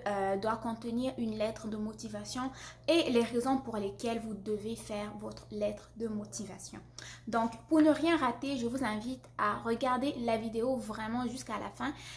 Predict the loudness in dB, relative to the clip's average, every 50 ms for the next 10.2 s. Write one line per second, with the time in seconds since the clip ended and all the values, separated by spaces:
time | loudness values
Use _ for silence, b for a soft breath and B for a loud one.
0 | B B 4 4 6 6 6 4 4 4 4 4 4 4 4 4 4 6 6 6
1 | 6 4 4 4 6 6 6 6 6 4 0 0 0 0 0 0 0 0 0 2
2 | 2 2 2 2 2 2 2 2 0 0 -2 -4 -8 -8 -4 -2 0 0 0 -2
3 | -2 -4 -4 -4 -4 -6 -6 -4 -4 -2 -2 -2 -2 -2 -2 0 0 0 -2 -2
4 | -4 -6 -2 0 0 0 0 B B B B B B 0 4 8 8 8 8 8
5 | 6 6 6 6 4 4 4 2 2 2 0 0 -4 -8 -10 -10 -6 -2 2 2
6 | 2 2 2 -2 -2 0 2 2 2 2 0 -4 -4 -4 -4 -4 -4 -4 -4 -2
7 | -2 -2 -2 -2 -4 -6 -4 -4 -4 -4 -4 -4 -6 -4 -6 -4 -4 -6 -6 -6
8 | -4 -2 -2 -2 -2 -2 -2 0 0 -2 -2 -4 -6 -6 -6 -8 -8 -6 -2 0
9 | 2 2 2 2 0 -2 -6 -14 -12 B B B B B B 0 4 4 4 6
10 | 8 6 6